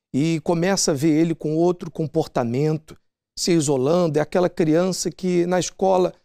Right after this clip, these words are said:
ela não consegue desenvolver nos estudos e até chega a ralhar com ele, brigar e, e ver que a criança não desenvolve e de repente ele está a enfrentar isso. É alguma coisa que está a se passar naquela escola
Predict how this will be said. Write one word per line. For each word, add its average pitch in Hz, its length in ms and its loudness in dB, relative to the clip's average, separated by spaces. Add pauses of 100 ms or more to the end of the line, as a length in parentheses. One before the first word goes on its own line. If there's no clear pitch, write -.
(260)
ela 180 180 4
não 190 120 2
consegue 190 580 -2
desenvolver 156 560 0
nos 160 200 -2
estudos 151 720 -2
e 180 220 -2 (360)
até 170 260 0
chega 160 300 0
a 135 40 2
ralhar 147 360 0
com 123 180 -6
ele, 151 260 2
brigar 147 640 0
e, 156 260 -8 (340)
e 147 80 -2
ver 139 200 2
que - 120 -4
a 185 40 0
criança 196 520 0
não 185 80 0
desenvolve 170 760 -2 (400)
e 160 60 0
de 185 120 2
repente 233 460 2
ele 247 120 0
está 240 200 -2
a 269 60 2
enfrentar 269 480 -2
isso. 262 400 -4 (580)
É 127 80 -4
alguma 165 380 2
coisa 208 360 2
que - 80 -6
está - 220 -2
a 180 40 0
se - 120 -4
passar 190 420 0
naquela 175 340 0
escola 202 560 0